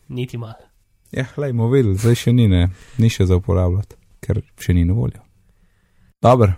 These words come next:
Speaker 2: Maps, malo omejen za Slovenijo, ampak okej, zdaj na Macu, bo na Macu. In iBooks, končno boš lahko bral knjige na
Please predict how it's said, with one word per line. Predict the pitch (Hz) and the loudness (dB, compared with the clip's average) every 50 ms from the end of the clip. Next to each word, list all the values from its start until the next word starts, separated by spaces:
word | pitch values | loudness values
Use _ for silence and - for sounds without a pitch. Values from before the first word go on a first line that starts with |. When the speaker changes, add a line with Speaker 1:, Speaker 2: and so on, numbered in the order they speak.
| - | -4
Speaker 2:
Maps, | - 113 120 143 160 - - - - - - - _ _ _ _ _ _ _ - | -2 0 0 0 0 -2 -6 -10 -12 -12 -14 -18 _ _ _ _ _ _ _ -2
malo | 113 110 107 104 | 2 2 4 4
omejen | 101 104 101 101 | 4 4 2 2
za | 95 104 104 | 0 -2 -4
Slovenijo, | - - 113 117 135 139 131 117 107 | -4 -2 -2 0 0 0 0 -2 -2
ampak | 101 - - 95 - _ - - _ _ - _ _ _ _ - | -2 -4 -8 -10 -10 _ -18 -20 _ _ -20 _ _ _ _ -4
okej, | 98 95 - - 113 120 117 | -4 -4 -2 -2 -2 -2 0
zdaj | 98 101 98 92 | 0 0 0 2
na | 92 92 | 0 0
Macu, | 95 104 117 - - 98 90 | 0 -2 -2 -4 -6 -6 -2
bo | 87 98 101 | 0 0 0
na | 98 95 | 0 0
Macu. | 95 101 117 - - - 113 - _ _ _ _ _ _ - - - - - - | -2 -4 -6 -8 -10 -12 -12 -12 _ _ _ _ _ _ -20 -20 -20 -20 -12 -4
In | - 147 175 190 | 0 0 0 0
iBooks, | - - 139 165 185 185 151 135 98 82 - - - - | -2 -4 -4 -4 -4 -4 -2 -4 -4 -6 -8 -12 -18 -14
končno | - - 101 110 127 - - 131 | -6 -4 -2 -2 -2 -4 -6 -6
boš | 127 123 120 | -8 -4 -4
lahko | 117 113 - - 117 | -4 -4 -2 -4 -2
bral | 104 107 107 107 107 107 | 0 0 0 0 0 -2
knjige | - - - 95 95 95 95 92 | -4 -4 -4 -2 -2 -2 -2 -2
na | 90 90 87 90 87 | -2 -2 -2 -4 -4